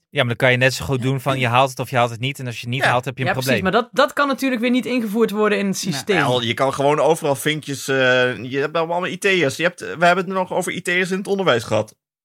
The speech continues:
Speaker 2: Toevallig.
Speaker 1: <laughs>
Speaker 2: Je kan daar gewoon een vinkje neerzetten. Heeft, heeft leuk meegedaan. Was wel aanwezig.
Speaker 4: Nou ja,
Speaker 2: In
Speaker 4: kunnen we
Speaker 2: plaats
Speaker 4: dit, kan een, is er een gymdocent onder onze luisteraars die dit even kan uitleggen?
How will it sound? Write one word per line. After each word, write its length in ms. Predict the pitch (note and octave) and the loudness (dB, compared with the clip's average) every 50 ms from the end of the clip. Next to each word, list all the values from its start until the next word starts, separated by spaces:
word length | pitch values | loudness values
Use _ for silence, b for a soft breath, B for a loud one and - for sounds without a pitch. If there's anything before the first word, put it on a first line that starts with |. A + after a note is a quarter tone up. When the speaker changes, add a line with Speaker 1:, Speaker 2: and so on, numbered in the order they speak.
| _ _ - | _ _ -12
Speaker 2:
Toevallig. 500 | - A#2 B2 A2 G2+ G2+ G2+ G#2 - _ B B B B B B | -6 -2 0 0 2 0 -2 -4 -6 _ B B B B B B
Speaker 1:
<laughs> 220 | B F#2+ F#2+ F2+ | B -12 -10 -8
Speaker 2:
Je 100 | - C#3+ | -8 -6
kan 180 | - - D#3+ D3 | -2 -2 2 2
daar 100 | B2+ - | 2 2
gewoon 220 | - E3+ D#3+ F3 | 4 4 4 4
een 80 | G#3 G#3 | 4 4
vinkje 340 | - G#3+ A3 B3+ - G3 F#3 | 2 0 -2 -2 -4 -6 -2
neerzetten. 500 | F#3+ F#3+ F#3+ F#3 - E3+ E3+ - - D#3+ | 0 0 0 2 2 2 0 2 2 2
Heeft, 200 | D#3+ E3+ D#3+ F3 C#3+ | 2 2 0 -4 -6
heeft 320 | - - B2 D3 D#3 C#3 | -4 -2 0 0 0 0
leuk 180 | D3 D3+ D3+ C#3 | 0 0 0 0
meegedaan. 540 | D3 D3+ D3+ D3+ C3 C3+ C#3 C#3 C#3+ C3 | 0 0 0 0 0 2 2 2 2 2
Was 240 | A#2 C3+ D3+ - - | 2 2 2 0 0
wel 260 | B2 C3 C#3 C#3 A2+ | 2 4 4 4 4
aanwezig. 520 | A2 A2 G#2+ G2+ G2 G2+ G#2 G2 G2 G2 - | 2 2 0 0 -2 -2 -4 -4 -8 -6 -4
Speaker 4:
Nou 140 | D#4 C#4 C4+ | -2 0 0
ja, 180 | C4+ B3 G3+ | 2 2 2
Speaker 2:
In 60 | F#3+ | 0
Speaker 4:
kunnen 120 | - - - | -2 -4 -2
we 60 | - | 0
Speaker 2:
plaats 240 | A#3+ G#3+ G#3+ D#4+ D#4 | 2 2 2 0 -2
Speaker 4:
dit, 80 | - - | -6 -4
kan 180 | - F4+ F#4+ F4 | -4 -2 0 0
een, 300 | D#4 D4 - C#4+ - - | -2 -2 -4 -8 -6 -4
is 140 | D#4 D4+ F4+ | -4 -2 -2
er 60 | D#4+ | -2
een 60 | D4+ | -2
gymdocent 540 | - E4 E4+ E4 D4 C#4+ - - B3 A3+ - | -2 -2 0 0 0 0 0 0 -2 -2 -2
onder 200 | A#3 A#3+ A#3 A#3 | -2 -2 -2 -2
onze 160 | A3+ G#3+ A#3 | -2 -2 2
luisteraars 380 | A#3 A#3+ C4 B3+ - G3+ F#3 - | 2 2 2 2 0 -2 -4 -2
die 80 | F#3 | -2
dit 120 | G3 A3+ A#3 | -2 0 0
even 160 | G#3+ F#3 - | 0 0 0
kan 140 | E3 D3+ D3 | -2 -2 0
uitleggen? 580 | F#3 A3+ A#3 G3+ D#3+ D#3+ - E3+ F3 E3 - | 0 0 0 -2 -4 -4 -4 -6 -8 -8 -10